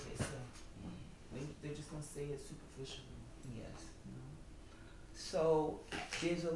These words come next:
Speaker 2: lot of, from what, what I'm getting from this, there's a lot we, we have to literally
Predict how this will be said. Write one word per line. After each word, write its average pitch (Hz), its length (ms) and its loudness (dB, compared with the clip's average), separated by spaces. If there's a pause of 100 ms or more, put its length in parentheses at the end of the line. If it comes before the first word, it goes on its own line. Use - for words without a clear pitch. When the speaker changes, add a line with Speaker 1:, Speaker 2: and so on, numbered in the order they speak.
Speaker 2:
lot 220 320 6
of, 214 80 -2 (440)
from 165 320 2
what, 185 280 6 (300)
what 151 200 4
I'm 147 340 4
getting 165 340 6
from 180 460 0
this, 214 480 2 (840)
there's 147 220 6
a 127 80 4 (180)
lot 165 460 0
we, 156 100 -4 (160)
we 135 140 -2
have 165 380 -2
to 143 60 -4 (240)
literally 120 540 2